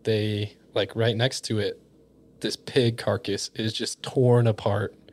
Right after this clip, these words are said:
Like, animals, like, ravaged this pig. And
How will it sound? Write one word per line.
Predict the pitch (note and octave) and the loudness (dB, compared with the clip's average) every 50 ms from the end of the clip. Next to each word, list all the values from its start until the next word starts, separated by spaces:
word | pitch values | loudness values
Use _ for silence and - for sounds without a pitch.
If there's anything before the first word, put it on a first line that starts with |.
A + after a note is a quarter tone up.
| - _ _ _ _ - | -20 _ _ _ _ -2
Like, | A#2+ G#2 G2+ - - _ _ | -2 -2 -2 -4 -10 _ _
animals, | C3 B2+ B2 B2+ B2 A#2 A#2 A2 A2 G#2+ G#2 | 2 4 4 6 6 6 6 6 4 4 4
like, | - G#2+ G#2+ - - | 2 2 2 0 -2
ravaged | G#2+ G#2+ G#2+ G#2+ G#2+ G#2+ G#2+ G#2 G#2+ G#2 G#2 - - - | 0 2 4 4 4 4 4 2 0 0 0 0 0 0
this | A2 G#2 - | 0 -2 -2
pig. | - - - G#2+ G#2 G#2 - - - _ _ - - - - - - - - _ _ _ _ | -2 -2 -2 0 0 -2 -6 -12 -18 _ _ -20 -20 -20 -20 -20 -20 -20 -20 _ _ _ _
And | - A#2+ A2+ A2 G#2 G2+ G2 - | -4 -2 -2 0 -2 -2 -4 -8